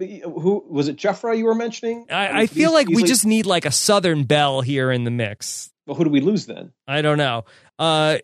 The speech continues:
Speaker 2: Shambo, Jane Bright, and Sue Hawk. I feel like that the th-, uh,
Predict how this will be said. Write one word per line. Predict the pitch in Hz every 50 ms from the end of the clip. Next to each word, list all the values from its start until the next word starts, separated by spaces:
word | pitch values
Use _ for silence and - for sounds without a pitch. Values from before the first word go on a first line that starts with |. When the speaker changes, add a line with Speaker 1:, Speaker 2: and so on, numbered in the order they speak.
| _ _ -
Speaker 2:
Shambo, | - - - - - 180 190 196 208 208 226 220 220 214 196 190 196 196 190 190 190 190 170 135 156 165 151
Jane | 131 127 156 165 165 160 165 165 160
Bright, | 135 151 147 147 143 143 139 -
and | 139 139 127 120 -
Sue | - 147 139
Hawk. | 131 131 131 127 - -
I | - 175
feel | - - 330 349
like | 320 285 233 214 202 - - _ _ _ _ _ _ _ -
that | 151 170 170 160 175 131
the | 151 170
th-, | 151 - - - - -
uh, | - - - 151